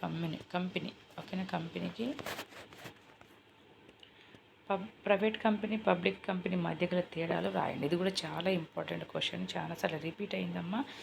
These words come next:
ఓకే, సహకార సంస్థల యొక్క లక్షణాలు తెలపండి. ఇదంతా కొన్ని కొన్నిసార్లు అడగచ్చు. టూ మార్క్స్ క్వశ్చన్స్ కూడా అడుగుతారు, లాంగ్ క్వశ్చన్స్ కూడా టూ మార్క్స్ క్వశ్చన్స్ అడిగే అవకాశం ఉంటుంది.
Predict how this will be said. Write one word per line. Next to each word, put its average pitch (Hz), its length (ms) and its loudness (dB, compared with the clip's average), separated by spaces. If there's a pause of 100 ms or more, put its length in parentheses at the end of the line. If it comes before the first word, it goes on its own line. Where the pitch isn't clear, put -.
(420)
ఓకే, 214 280 4
సహకార 220 520 6
సంస్థల 190 540 0
యొక్క 180 180 2
లక్షణాలు 180 580 2
తెలపండి. 170 560 -2
ఇదంతా 202 380 2
కొన్ని 226 260 2
కొన్నిసార్లు 220 420 2
అడగచ్చు. 170 360 0
టూ 180 100 2
మార్క్స్ 175 260 -2
క్వశ్చన్స్ 170 360 0
కూడా 170 140 0
అడుగుతారు, 160 460 0
లాంగ్ 180 180 2
క్వశ్చన్స్ 202 380 4
కూడా 214 160 -2 (460)
టూ 190 80 0
మార్క్స్ 185 260 -2
క్వశ్చన్స్ 185 340 -2
అడిగే 175 220 2
అవకాశం 165 500 0
ఉంటుంది. 165 300 -4